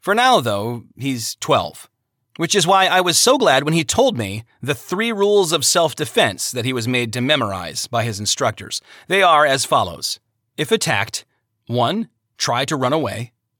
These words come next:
Two, shout for help. Three, use your self-defense. Notice that the karate is only for defense, and it's the last resort. Very Miyagi-Do. In your war on sin,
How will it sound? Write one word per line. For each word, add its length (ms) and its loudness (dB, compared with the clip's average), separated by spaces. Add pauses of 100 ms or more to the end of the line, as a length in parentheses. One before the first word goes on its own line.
(280)
Two, 400 -4 (260)
shout 320 0
for 140 -4
help. 300 -4 (720)
Three, 360 -6 (500)
use 260 -2
your 120 -4
self-defense. 760 -6 (560)
Notice 360 0
that 160 -4 (120)
the 80 -6
karate 420 2
is 120 2
only 200 4
for 140 -6
defense, 480 -6 (340)
and 280 2
it's 160 -4
the 120 0
last 280 -2
resort. 420 -4 (540)
Very 460 0 (260)
Miyagi-Do. 720 -2 (960)
In 160 2
your 200 6
war 360 4
on 160 4
sin, 540 0